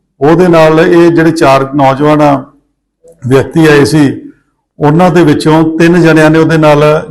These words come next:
ਗੈਂਗ ਰੇਪ ਕੀਤਾ। ਜਿਹੜਾ ਉਹਦਾ ਜਵਾਈ ਸੀ, ਉਸ ਨੂੰ ਉਹਨਾਂ ਨੇ ਨਾਲ ਦੇ ਕਮਰੇ 'ਚ ਬੰਦ ਕੀਤਾ ਤੇ ਪਲੱਸ ਜਿਹੜਾ ਹੈਗਾ, ਉਹਦੀ ਬੇਟੀ ਨਾਲ, ਇੱਕ ਜਣੇ ਨੇ ਉਹਦੀ ਬੇਟੀ ਨਾਲ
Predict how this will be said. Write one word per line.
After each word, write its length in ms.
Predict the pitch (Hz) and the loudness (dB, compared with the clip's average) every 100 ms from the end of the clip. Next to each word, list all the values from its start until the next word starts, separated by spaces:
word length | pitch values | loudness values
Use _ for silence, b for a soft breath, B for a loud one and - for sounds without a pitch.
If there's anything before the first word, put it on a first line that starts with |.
| 131 | -4
ਗੈਂਗ 200 | 131 127 | -4 -4
ਰੇਪ 200 | 123 104 | -6 -8
ਕੀਤਾ। 360 | 107 - 101 _ _ _ _ _ _ _ _ _ _ _ _ _ _ _ _ _ | -14 -16 -20 _ _ _ _ _ _ _ _ _ _ _ _ _ _ _ _ _
ਜਿਹੜਾ 220 | 131 156 | 0 2
ਉਹਦਾ 160 | 165 175 | 2 0
ਜਵਾਈ 360 | 139 135 135 | 2 2 2
ਸੀ, 220 | 139 151 160 | 0 0 2
ਉਸ 180 | 160 | 2
ਨੂੰ 160 | 156 156 | 0 0
ਉਹਨਾਂ 160 | 156 160 | 0 0
ਨੇ 100 | 156 | 0
ਨਾਲ 220 | 139 127 | 0 0
ਦੇ 100 | 139 | -2
ਕਮਰੇ 260 | 143 147 | -4 -4
'ਚ 100 | 147 | -4
ਬੰਦ 220 | 139 135 135 | -6 -6 -6
ਕੀਤਾ 380 | 135 147 143 - _ _ _ _ _ _ _ _ | -10 -10 -12 -14 _ _ _ _ _ _ _ _
ਤੇ 100 | 147 | -4
ਪਲੱਸ 560 | 147 151 151 165 - 175 | -2 0 0 0 -4 -6
ਜਿਹੜਾ 340 | 143 156 156 | -2 0 2
ਹੈਗਾ, 420 | 139 147 156 160 - 156 | 0 2 0 -2 -4 -2
ਉਹਦੀ 140 | 151 | 0
ਬੇਟੀ 320 | 151 139 139 147 | 0 0 0 0
ਨਾਲ, 520 | 156 147 143 147 - - _ _ _ _ _ _ _ _ _ - | 2 2 0 -4 -12 -20 _ _ _ _ _ _ _ _ _ -4
ਇੱਕ 160 | 160 160 | -2 0
ਜਣੇ 240 | 160 160 165 | 2 2 2
ਨੇ 80 | |
ਉਹਦੀ 140 | 160 156 | 2 2
ਬੇਟੀ 300 | 143 131 139 | 0 0 0
ਨਾਲ 500 | 143 143 143 147 | 0 0 0 -4